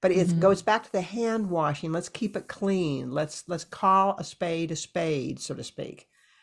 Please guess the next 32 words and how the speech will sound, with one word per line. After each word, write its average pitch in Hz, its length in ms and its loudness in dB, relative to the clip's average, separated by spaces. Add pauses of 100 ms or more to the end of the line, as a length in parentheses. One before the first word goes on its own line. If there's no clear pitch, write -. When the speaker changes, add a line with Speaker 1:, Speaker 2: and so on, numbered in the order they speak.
(260)
Speaker 1:
So 185 120 4
Speaker 2:
Okay. 170 80 4
Speaker 1:
you 165 100 0
may, 180 100 0
you 175 160 0
may 180 140 4
relate 160 300 0
more 143 220 0
to, - 100 -10
on 151 160 -2
that 135 200 -2
level, 135 400 -2
but, - 240 -8
uh, 131 80 -4
Speaker 2:
Yeah. 156 220 2 (440)
Speaker 1:
generally 185 380 2
is, 165 140 -4
is - 240 -8
someone 170 320 -2
who 165 180 -4 (140)
makes 165 320 -10
a 160 40 -12
point 175 300 -8
of 170 140 -14 (160)
washing 185 340 -4
their 180 140 -4
hands 190 420 -6
and 165 200 -10
Speaker 2:
<laughs> 175 180 0
Speaker 1:
aware 180 280 -2
of 160 120 -16
germs. 208 560 -12